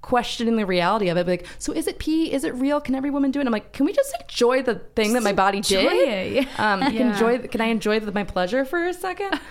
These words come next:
Speaker 3: <laughs>
Speaker 1: type of a thing. Um, but I think it's, it's tough too, because it's something where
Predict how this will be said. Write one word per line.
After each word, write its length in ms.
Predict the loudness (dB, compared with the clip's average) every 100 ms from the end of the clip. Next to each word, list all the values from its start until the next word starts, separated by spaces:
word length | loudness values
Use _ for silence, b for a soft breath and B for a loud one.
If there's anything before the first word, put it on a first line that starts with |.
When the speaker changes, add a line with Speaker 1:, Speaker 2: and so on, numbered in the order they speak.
| 0 0
Speaker 3:
<laughs> 280 | -6 -4 -4
Speaker 1:
type 180 | -2
of 100 | 0
a 60 | -2
thing. 360 | -2 -4 -4 -2
Um, 360 | 0 0 -2 -2
but 140 | 0
I 80 | 0
think 280 | -2 -2 -4
it's, 260 | -6 -6 -8
it's 240 | -8 -8
tough 340 | -4 -4 -4 -6
too, 240 | -4 -2
because 320 | -2 -4 -4
it's 140 | -6 -6
something 400 | -6 -6 -6 -2
where 400 | -2 -2 -2